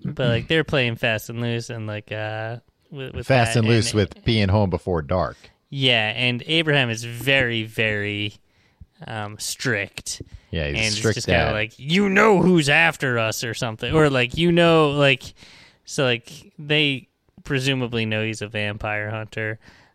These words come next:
Speaker 1: Um, Max, uh, still has kind of his,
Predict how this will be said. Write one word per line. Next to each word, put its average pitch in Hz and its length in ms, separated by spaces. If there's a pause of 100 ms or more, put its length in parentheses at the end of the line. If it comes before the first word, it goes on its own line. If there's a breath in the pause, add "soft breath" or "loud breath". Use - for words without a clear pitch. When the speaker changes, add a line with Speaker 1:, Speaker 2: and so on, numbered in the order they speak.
(100)
Speaker 1:
Um, 113 480 (920)
Max, 156 600 (280)
uh, 120 240
still 135 360
has 123 300
kind 120 260
of 113 140
his, 113 480